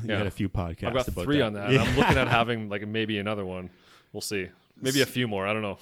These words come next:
Speaker 2: <laughs>
Speaker 1: So, yeah, like, I, I, I kinda looked at the, the caribou. Like, that's m-, well, my logo per se is, like, it's the caribou hoof with some trees in the background and stuff. And I think it looks, more so I think it looks sharp, but, like, there's a bit of a, like, a bit of intention behind it too, because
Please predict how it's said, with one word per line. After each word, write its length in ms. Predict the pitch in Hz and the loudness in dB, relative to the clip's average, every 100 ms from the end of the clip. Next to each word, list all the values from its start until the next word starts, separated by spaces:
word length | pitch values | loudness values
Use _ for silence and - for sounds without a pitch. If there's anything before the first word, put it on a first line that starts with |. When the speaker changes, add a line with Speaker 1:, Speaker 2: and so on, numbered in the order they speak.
| - | 2
Speaker 2:
<laughs> 60 | 196 - 240 240 - - - | 2 4 2 2 -4 -12 -12
Speaker 1:
So, 200 | - 208 | 2 4
yeah, 220 | 180 135 | 6 4
like, 160 | 143 151 | 4 2
I, 220 | 151 147 | 2 0
I, 60 | - | -2
I 60 | 135 | -4
kinda 240 | - 214 | -2 0
looked 260 | 135 151 - | 2 2 2
at 180 | 123 107 | -2 0
the, 240 | 104 95 78 | -2 -2 -4
the 80 | 92 | -4
caribou. 540 | 127 110 107 98 92 | -2 2 2 2 0
Like, 260 | 90 90 - | -2 -4 -4
that's 200 | 113 - | -4 -2
m-, 140 | 127 - | -4 -2
well, 120 | 147 | 2
my 100 | 151 | 4
logo 380 | 156 170 160 110 | 6 6 6 4
per 160 | 101 101 | 2 -4
se 260 | - 90 90 | -6 -6 -6
is, 120 | 90 | -6
like, 140 | 90 - | -8 -8
it's 160 | 110 | -8
the 80 | - | -8
caribou 440 | - 139 131 120 | 2 4 6 6
hoof 400 | 101 104 101 95 | 6 2 2 0
with 120 | 110 92 | -6 -6
some 200 | 110 98 | -6 -6
trees 320 | - 104 98 | -4 -4 -2
in 60 | 101 | -4
the 80 | |
background 580 | 95 92 87 - 92 87 | -4 -4 -6 -8 -8 -8
and 80 | 85 | -10
stuff. 200 | - 85 | -12 -8
And 80 | 160 | -4
I 60 | 202 | -2
think 120 | 196 | 0
it 40 | |
looks, 360 | 139 110 - - - _ 160 | 0 -2 -6 -18 -20 _ 2
more 160 | 196 | 4
so 120 | - 156 | 6 6
I 60 | |
think 120 | 139 131 | 6 4
it 40 | |
looks 220 | 113 98 | 4 0
sharp, 380 | - 104 85 90 | -2 -2 -2 -4
but, 120 | 90 85 | -6 -6
like, 180 | 90 - - - _ _ | -6 -8 -20 -20 _ _
there's 240 | 127 127 120 | 6 6 6
a 60 | |
bit 160 | 117 127 | 4 4
of 160 | 117 104 | 4 2
a, 280 | 98 90 85 - _ _ _ _ _ _ _ _ _ _ _ - | 2 0 -4 -14 _ _ _ _ _ _ _ _ _ _ _ -4
like, 160 | 143 | 2
a 60 | 143 | 4
bit 160 | 147 | 6
of 80 | 139 | 6
intention 420 | 117 - 110 - 101 | 4 2 0 0 -4
behind 300 | 98 92 90 | -2 -4 -6
it 80 | |
too, 200 | - 120 90 | -2 -2 0
because 420 | 87 90 87 | -2 -4 -6